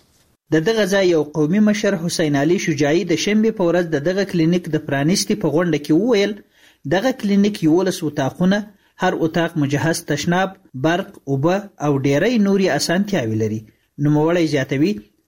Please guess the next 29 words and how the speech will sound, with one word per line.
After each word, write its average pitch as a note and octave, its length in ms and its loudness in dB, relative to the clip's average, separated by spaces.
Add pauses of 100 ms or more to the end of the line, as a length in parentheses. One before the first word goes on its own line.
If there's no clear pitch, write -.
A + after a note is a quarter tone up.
له D#3 80 2
کلونو G#3 400 0
کلونو F#3+ 340 0
څخه F3+ 240 -4
په D#3 120 -4
دغه D3+ 220 0
سیمه F3 240 0
کې E3+ 140 -2 (100)
هیڅ B3+ 200 -2
روغتیايي D3+ 440 2
مرکز D3+ 460 0
نه F3+ 100 4
و، B2 100 -2 (480)
چې - 80 -4
له D3 140 2
امله C#3 320 2
یې G3 120 2
د F3+ 100 0
سیمې E3+ 300 0
خلک F#3 360 0
له C#3 80 2
زیاتو G3 420 0
روغتیايي D3+ 420 0
ستونزو A3 400 0
سره C#3 240 -2
لاس C#3+ 280 0
او F3 120 2
ګریوان F3 400 0
وو. A2 100 -4